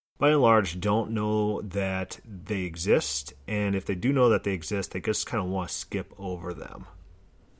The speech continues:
Sometimes with these verses, these verses are so awkward and ill-fitting to systematic theology that the Calvinist, the traditional classical theist, are gonna turn to these verses and say,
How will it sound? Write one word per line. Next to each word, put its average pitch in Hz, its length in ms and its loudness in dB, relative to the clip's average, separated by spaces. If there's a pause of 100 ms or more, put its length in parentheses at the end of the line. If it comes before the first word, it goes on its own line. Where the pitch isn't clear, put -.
(180)
Sometimes 165 640 2
with 101 160 2
these 104 160 2
verses, 98 600 0
these 95 120 -4
verses 101 420 -2
are 90 120 -2
so 101 400 4
awkward 107 840 2
and 95 240 -6
ill-fitting 104 680 0
to 92 160 -6
systematic 92 600 -4
theology 92 760 0 (500)
that 95 340 0
the - 60 -8
Calvinist, 104 1160 2
the 92 200 -4
traditional 92 560 -4
classical - 500 -2
theist, 95 440 -2
are 98 60 -4
gonna 101 220 -2
turn 180 300 -2
to 160 80 4
these 95 180 0
verses 90 640 -2
and 95 180 -6
say, 92 360 -2